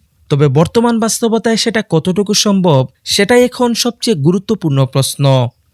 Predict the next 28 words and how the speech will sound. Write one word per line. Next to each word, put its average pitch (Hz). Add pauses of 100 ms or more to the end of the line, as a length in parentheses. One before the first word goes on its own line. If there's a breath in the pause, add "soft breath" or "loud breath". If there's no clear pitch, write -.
(160)
অপরদিকে 240
আগামী 208
বছরের 233
টি 180
টোয়েন্টি 220
বিশ্বকাপকে 208
কেন্দ্র 202
করে 160 (100)
ইতিমধ্যে 233
দল 226
প্রস্তুত 156
করতে 214
শুরু 202
করেছে 196
বিসিবি। 143 (360)
পরের 233
বছর 240
ওয়ানডে 226
বিশ্বকাপ। 135 (260)
এই 151
ফরম্যাটটিতে 240
সাকিবের 240
কার্যকারিতা 180
এবং 185
ফর্মের 170
উপর 196
ভিত্তি 131
করে 143